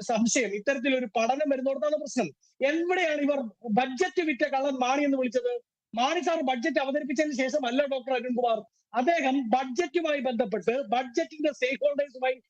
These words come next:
നടത്തിയ മീറ്റിംഗിൽ അഴിമതി നടന്നു എന്ന് പറഞ്ഞുകൊണ്ടാണ് അന്ന് വി എസ് അച്യുതാനന്ദൻ നിയമസഭയ്ക്കുള്ളിൽ ബജറ്റ് കള്ളൻ മാണി എന്ന് വിളിച്ചത്. ഇവിടെയും അതാണ് പ്രശ്നം. ഇവിടെ മദ്യനയം പ്രഖ്യാപിക്കുന്നതിന് മുമ്പ്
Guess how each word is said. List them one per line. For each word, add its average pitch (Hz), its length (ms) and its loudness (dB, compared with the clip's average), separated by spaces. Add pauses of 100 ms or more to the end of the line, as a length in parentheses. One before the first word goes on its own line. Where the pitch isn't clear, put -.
(200)
നടത്തിയ 269 400 2
മീറ്റിംഗിൽ 285 580 2
അഴിമതി 294 400 2
നടന്നു 277 340 0
എന്ന് 277 280 2
പറഞ്ഞുകൊണ്ടാണ് 240 520 0 (360)
അന്ന് 302 400 0
വി 269 80 2
എസ് 330 280 0
അച്യുതാനന്ദൻ 269 480 -2
നിയമസഭയ്ക്കുള്ളിൽ 262 760 0
ബജറ്റ് 294 600 -2
കള്ളൻ 285 220 0
മാണി 277 380 0
എന്ന് 285 420 -4
വിളിച്ചത്. 277 420 0 (280)
ഇവിടെയും 262 360 2
അതാണ് 339 260 0
പ്രശ്നം. 320 440 -2
ഇവിടെ 302 520 -2
മദ്യനയം 311 540 0
പ്രഖ്യാപിക്കുന്നതിന് 254 600 0
മുമ്പ് 208 220 -4